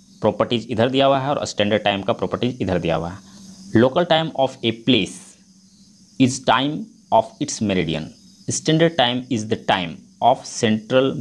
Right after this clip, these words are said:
meridian of an area। Each place has its own local time। All places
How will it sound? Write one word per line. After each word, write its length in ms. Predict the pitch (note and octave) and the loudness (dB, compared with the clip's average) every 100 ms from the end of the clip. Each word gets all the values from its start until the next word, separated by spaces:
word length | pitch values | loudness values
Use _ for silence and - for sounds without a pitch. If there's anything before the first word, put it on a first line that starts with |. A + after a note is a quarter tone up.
| G2+ | 0
meridian 460 | G#2+ A2 A#2 B2 B2 - | 2 2 0 -2 -2 0
of 120 | G#2 - - - | 0 0 -6 -4
an 280 | A2 A#2 - | -2 -2 -2
area। 340 | E2+ - - - - - - - - - - - - - - - | -2 -2 -6 -8 -20 -20 -20 -20 -20 -20 -20 -20 -20 -20 -20 2
Each 160 | E3+ E3+ - | 2 2 2
place 260 | C3+ C3+ C3+ - - A2 | 4 4 2 -8 -2 0
has 140 | A2 - D3 | 0 -4 -12
its 200 | - - - | -12 -2 2
own 300 | A#2 B2+ A#2+ | 4 4 2
local 320 | G2+ G#2 F#2+ | 2 0 0
time। 220 | E2+ D#2 D2 - _ _ _ A#2 | -2 -2 -10 -20 _ _ _ 2
All 220 | B2+ D#3 D#3 | 4 4 2
places 300 | E3+ D#3+ F3 | 0 2 0